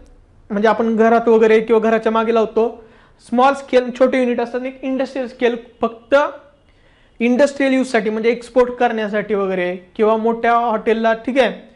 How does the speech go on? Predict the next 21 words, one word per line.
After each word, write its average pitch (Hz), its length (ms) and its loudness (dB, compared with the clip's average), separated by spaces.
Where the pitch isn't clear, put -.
त्याचे 220 180 0
ट्रान्सपोर्टेशन, 233 680 0
अ, 220 160 2
ट्रान्सपोर्टेशन 233 880 0
चेन 254 300 2
वगैरे 220 260 2
असते, 202 240 -6
ठीक 269 160 -2
आहे, 233 160 -2
ते 233 80 -4
झालं 240 180 0
इंडस्ट्रियल 269 600 0
स्केल. 202 320 -4
म्हणजे 214 220 0
समजा 254 180 0
फार्मास्युटिकल 247 720 0
इंडस्ट्रीजला 247 500 -2
सप्लाय 233 380 0
करायचं 220 260 0
तुम्हाला 214 260 0
किंवा 240 280 2